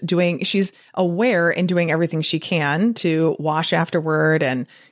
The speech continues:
you know, be very careful with what she touches and things like that. But that is also possible. It's just not gonna come to you naturally because your brain, again, is perceiving this threat and is like, "Hey, let's think about the threat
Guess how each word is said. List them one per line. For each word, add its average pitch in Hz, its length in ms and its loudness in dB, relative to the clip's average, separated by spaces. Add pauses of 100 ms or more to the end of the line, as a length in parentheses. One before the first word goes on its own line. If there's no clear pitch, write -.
you 151 100 -4
know, 139 260 0
be 160 120 2
very 156 180 2
careful 156 500 0
with 151 220 -2
what 151 100 -2
she - 140 -2
touches 156 340 0
and 151 140 -6
things 147 240 -4
like 156 140 -2
that. 147 280 0 (500)
But - 380 0 (480)
that 208 460 0
is 185 160 0
also 196 360 -2
possible. 233 720 0 (360)
It's - 160 0
just 226 160 -2
not 240 140 0
gonna 247 160 2
come 208 180 0
to - 160 -2
you 175 40 2
naturally 240 760 0
because 196 340 -2
your 180 80 0
brain, 175 240 0
again, 170 440 0
is - 140 -4
perceiving 156 460 -2
this 208 180 -2
threat 151 360 2
and 170 80 0
is 151 120 -2
like, 131 160 0
"Hey, 262 200 0
let's 180 180 -2
think 165 220 -2
about 190 180 0
the 233 80 -6
threat 175 420 2